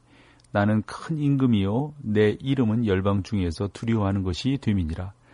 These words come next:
만군의 여호와의 말이니라." 나는 큰 임금이요 내 이름을,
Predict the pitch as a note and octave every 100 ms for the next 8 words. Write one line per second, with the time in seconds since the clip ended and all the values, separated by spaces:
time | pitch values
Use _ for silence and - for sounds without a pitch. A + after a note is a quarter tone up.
0 | - - - - G#2 B2 E3 D3 C#3 D3
1 | C3 G2 F2+ E2+ G#2 C3 C3 - F#2+ E2+
2 | D#2 E2 D#2+ - _ _ _ _ _ _
3 | _ _ - - - _ _ - - -
4 | - - - G#2+ G#2 B2 - - F3 C#3
5 | B2+ A2 A2 G#2+ B2 C3 - - A#2 A#2
6 | A2+ G#2+ G#2 A2+ B2